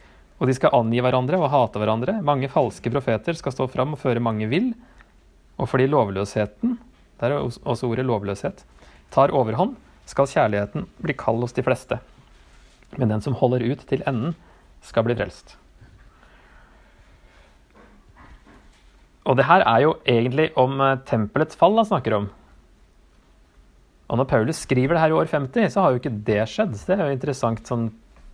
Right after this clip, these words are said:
tidslinjeproblematikk her.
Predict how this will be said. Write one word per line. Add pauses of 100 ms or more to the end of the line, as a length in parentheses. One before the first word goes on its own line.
(1400)
tidslinjeproblematikk
her.